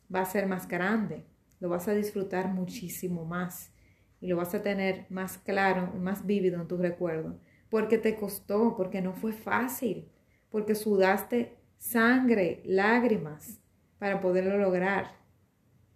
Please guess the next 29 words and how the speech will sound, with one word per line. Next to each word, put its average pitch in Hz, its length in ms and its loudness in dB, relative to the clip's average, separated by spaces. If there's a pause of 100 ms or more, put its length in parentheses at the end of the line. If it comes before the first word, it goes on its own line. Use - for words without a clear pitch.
(540)
No 233 160 2
siempre 247 380 2
se 214 100 -4
necesita 190 640 0
que 190 120 -4
sea 185 320 0
tan 185 500 -2
esfu-, 185 380 -6
eh, 175 360 2
tanto 202 240 -4
esfuerzo, 226 440 2
¿verdad? 196 480 0
No 180 200 -4
se 202 120 -4
necesita 196 500 -4
que 196 80 -4
sea 180 500 -2 (400)
ese 190 380 2
extremo, 190 640 -2 (280)
pero 208 220 2
mientras 202 380 0
más 202 220 -4
te 277 160 -2
cueste, 175 500 0
más 180 240 -6
lo 196 120 4
vas 190 180 2
a 196 60 -4
saborear. 190 560 -2